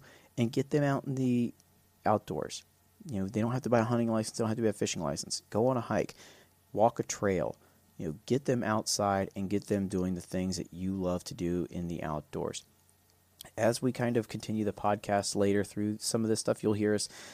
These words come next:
you know, dip back into these things every once in a while. But the big part of this is, is we,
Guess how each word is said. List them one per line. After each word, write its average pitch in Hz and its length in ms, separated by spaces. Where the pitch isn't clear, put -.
you 101 60
know, 90 80
dip 104 280
back 104 280
into 104 200
these 98 280
things 98 440
every 98 260
once 90 340
in 92 60
a 87 40
while. 87 320
But 82 240
the 117 140
big 127 320
part 104 240
of 95 80
this 95 220
is, 95 180
is 95 120
we, 95 120